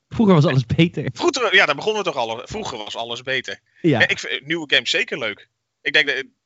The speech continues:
Speaker 2: ik denk dat er alleen, dat, dat er soms misschien te weinig vernieuwing juist is.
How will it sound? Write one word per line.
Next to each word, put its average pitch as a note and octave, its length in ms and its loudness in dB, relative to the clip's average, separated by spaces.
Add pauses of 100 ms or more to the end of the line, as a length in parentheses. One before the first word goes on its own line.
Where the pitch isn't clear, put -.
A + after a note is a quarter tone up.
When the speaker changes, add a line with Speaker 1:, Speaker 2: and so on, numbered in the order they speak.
(100)
Speaker 2:
ik C#3 120 -10
denk D#3 140 2
dat D3 140 -4
er D#3 60 -6
alleen, D3 380 -2 (560)
dat, C#3+ 240 -8
dat C#3+ 160 -8
er C#3 340 -6
soms D#3 280 -12
misschien C#3+ 440 -14
te D3+ 100 -4
weinig D3 280 -2
vernieuwing E3+ 680 -6
juist A#2+ 360 -6
is. G#2 320 -10